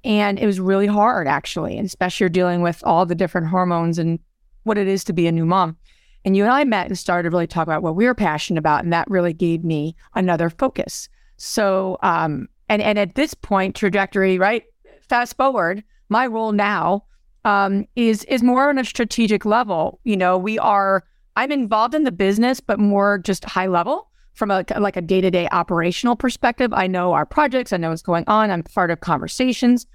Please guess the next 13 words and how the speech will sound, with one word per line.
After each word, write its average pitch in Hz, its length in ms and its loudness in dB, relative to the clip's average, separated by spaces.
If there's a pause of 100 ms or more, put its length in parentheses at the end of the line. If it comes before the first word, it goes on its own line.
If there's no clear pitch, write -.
(180)
I'm 202 200 0
not 202 240 0
the 220 80 0
one 190 180 0
making 185 280 0
the 180 80 0
day-to-day 170 400 0
decisions. 185 600 -2 (440)
Um, 175 400 0 (400)
and 226 320 2
I 226 140 0
also, 226 760 0
um, 185 460 0